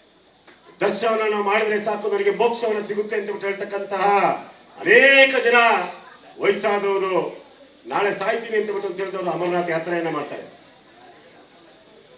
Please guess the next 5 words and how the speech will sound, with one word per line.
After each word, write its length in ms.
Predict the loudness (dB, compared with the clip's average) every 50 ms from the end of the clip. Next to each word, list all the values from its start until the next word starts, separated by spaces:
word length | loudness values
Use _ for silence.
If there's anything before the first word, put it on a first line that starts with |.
| -20 -20 _ _ -20 -20 _ -10 -4
ಅಮರನಾಥ 460 | 0 4 4 6 6 6 4 4 4
ಯಾತ್ರೆಯನ್ನ 400 | 2 2 2 2 2 2 2 2 2
ಮಾಡೋ-, 360 | 2 2 2 0 -2 -2 2
ಮಾಡುವಂತ 500 | 4 4 4 4 4 2 0 0 -2 -2
ಸಂದರ್ಭದಲ್ಲಿ 760 | -2 0 2 4 4 4 4 4 4 6 6 8 6 6 6